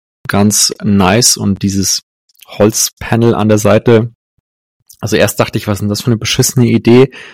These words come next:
Aber je länger ich's mir <laughs> angeschaut habe, desto eher dachte ich mir, er ist schon eigentlich,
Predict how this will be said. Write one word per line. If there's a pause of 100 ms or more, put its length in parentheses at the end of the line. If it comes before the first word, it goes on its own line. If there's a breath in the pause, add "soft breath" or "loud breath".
(100)
Aber
je
länger
ich's
mir
<laughs>
angeschaut
habe,
desto
eher
dachte
ich
mir,
er
ist
schon
eigentlich,